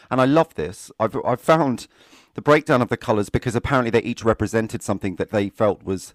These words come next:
important for the gay community. So they had a hot pink, which was for sex.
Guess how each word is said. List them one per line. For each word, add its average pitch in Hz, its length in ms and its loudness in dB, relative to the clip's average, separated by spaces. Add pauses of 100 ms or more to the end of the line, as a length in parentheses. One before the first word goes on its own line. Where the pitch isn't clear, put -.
important 101 460 -6
for - 80 -10
the 90 80 -6
gay 98 160 -2
community. 143 540 -4
So 98 340 0 (500)
they 110 120 4
had 123 120 2
a 98 60 4
hot - 320 2
pink, 123 380 -4 (120)
which - 160 -10
was - 120 -14
for 90 100 -14
sex. - 520 -6